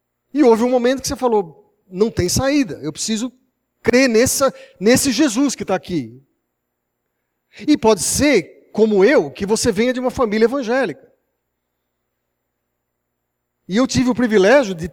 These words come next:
de, de ser a quarta geração. Então, três gerações antes de mim já ouviam de Jesus.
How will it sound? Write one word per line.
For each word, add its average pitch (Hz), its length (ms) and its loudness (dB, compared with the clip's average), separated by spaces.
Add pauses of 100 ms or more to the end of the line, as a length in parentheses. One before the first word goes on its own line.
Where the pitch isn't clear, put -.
(100)
de, 170 260 -8
de 165 140 -10
ser - 160 -2
a 269 40 0
quarta 254 400 -2
geração. 185 500 -2
Então, 233 220 -6
três 330 300 -2
gerações 220 440 -4
antes 220 160 -4
de 190 100 -10
mim 240 220 -4 (200)
já 214 300 0
ouviam 269 340 0
de 190 120 -10
Jesus. 147 640 -10